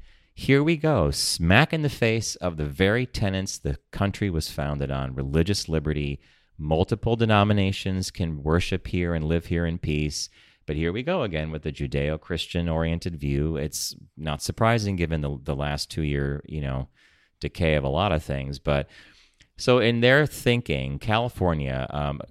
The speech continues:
there's a resolution that was sponsored by, um, Evan Lowe of California, Cupertino Democrat. And it's basically, um, this bill that seeks to, um, you know, seeks to, uh,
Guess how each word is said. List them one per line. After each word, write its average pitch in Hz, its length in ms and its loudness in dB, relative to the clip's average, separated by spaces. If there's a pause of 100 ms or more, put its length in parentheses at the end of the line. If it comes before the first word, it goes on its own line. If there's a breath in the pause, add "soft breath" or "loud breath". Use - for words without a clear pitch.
(140)
there's 107 180 4
a 110 60 0
resolution 98 480 2
that 71 100 -2
was 71 120 -4
sponsored 76 500 -2
by, 67 380 -4
um, 67 280 -8
Evan 73 300 -6
Lowe 69 160 -2
of 67 160 -6
California, 67 800 -6
Cupertino 67 840 -6
Democrat. 65 680 -8 (500 soft breath)
And 90 140 -4
it's 87 100 -6
basically, 76 1040 0
um, 71 680 -6 (600)
this 87 540 -2 (480)
bill 85 600 2 (240)
that 78 320 -2
seeks - 500 -4
to, 80 460 -2
um, 78 200 -4
you 87 120 -4
know, 71 320 -4
seeks - 360 -4
to, 76 360 -2
uh, 67 440 -6